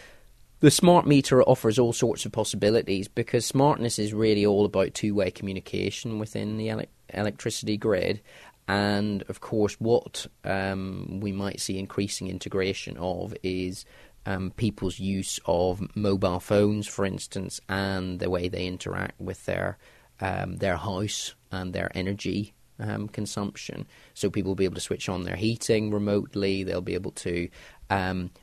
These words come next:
see their energy consumption and the fact that they've perhaps left a light on. They'll be able to, um, uh, use the fact that they've got a smart meter to monitor um, w-, people's, uh, you know, an elderly relative's,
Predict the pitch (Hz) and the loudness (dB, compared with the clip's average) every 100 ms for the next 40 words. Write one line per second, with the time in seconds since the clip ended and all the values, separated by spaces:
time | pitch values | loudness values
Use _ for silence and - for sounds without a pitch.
0 | - - - 110 104 98 95 92 104 101 | -8 -4 0 2 2 2 2 2 0 -2
1 | 104 98 104 - 104 104 - 101 95 92 | -4 -4 -6 -6 -6 -6 -8 -8 -6 -8
2 | 92 98 95 - - 98 90 90 92 - | -8 -6 -6 -8 -8 -2 -2 -2 -6 -10
3 | - 95 - 95 90 95 95 98 104 101 | -10 -10 -6 -6 -6 -4 -2 0 -2 -2
4 | 104 101 98 98 - - - 101 95 98 | -4 -4 -6 -10 -18 -20 -6 -2 -2 0
5 | 95 98 95 87 - 98 92 92 90 - | 0 -2 -4 -8 -4 -2 0 -2 -6 -10
6 | - _ - 98 95 95 95 92 - _ | -20 _ -6 -4 -2 -4 -4 -6 -10 _
7 | 101 98 98 95 95 87 92 107 104 98 | -10 -8 -8 -8 -8 -10 -10 -4 -2 -2
8 | 95 - - - 98 - 92 95 95 92 | -4 -6 -6 -2 -2 -2 -4 -2 -4 -4
9 | - 98 95 - 92 98 101 - 101 95 | -6 -6 -6 -6 -8 -6 -8 -6 -6 -4
10 | 98 95 - 92 90 - _ _ - 98 | -4 -6 -6 -6 -6 -6 _ _ -10 -6
11 | 95 92 92 - 104 104 - - 98 - | -6 -6 -8 -10 -10 -8 -10 -10 -12 -10
12 | - 104 - 95 - - - - - - | -8 -8 -6 -8 -8 -12 -12 -12 -10 -8
13 | - - 95 92 92 95 98 92 98 92 | -8 -8 -8 -8 -6 -4 -4 -4 -4 -2
14 | 98 101 - 107 101 - - | 0 -2 0 -2 -2 -4 -6